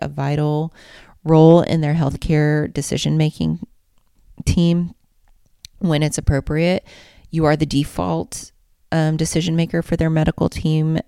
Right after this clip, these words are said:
until they are capable. Um, but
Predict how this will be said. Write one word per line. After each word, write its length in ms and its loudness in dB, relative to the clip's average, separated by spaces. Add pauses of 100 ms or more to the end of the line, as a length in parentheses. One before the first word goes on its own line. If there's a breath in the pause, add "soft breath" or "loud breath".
until 440 -4
they 420 0 (500 soft breath)
are 100 -4
capable. 580 -2 (240)
Um, 400 0
but 400 2